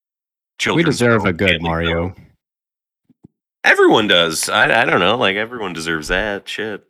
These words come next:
Speaker 1: Uh,
Speaker 2: Yeah. For
Speaker 1: so
Speaker 2: something
Speaker 1: I
Speaker 2: that's been so essential to, like, so many generations, like, childhoods,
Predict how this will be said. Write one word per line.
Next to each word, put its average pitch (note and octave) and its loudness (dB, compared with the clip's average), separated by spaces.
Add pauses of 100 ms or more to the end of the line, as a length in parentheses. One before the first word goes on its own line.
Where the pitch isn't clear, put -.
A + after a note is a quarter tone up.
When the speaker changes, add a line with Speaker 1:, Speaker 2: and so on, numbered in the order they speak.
Speaker 1:
Uh, E2 -6
Speaker 2:
Yeah. - -4 (580)
For A#2+ -4
Speaker 1:
so G2+ 0
Speaker 2:
something G#2 6
Speaker 1:
I B2 6
Speaker 2:
that's C3 2
been C#3+ 2
so D#3 0
essential B2 -2
to, G#2 -2
like, F2 -4 (640)
so C3 -2
many A#2+ 0
generations, F#2+ -2
like, E2 -4
childhoods, F#2+ -4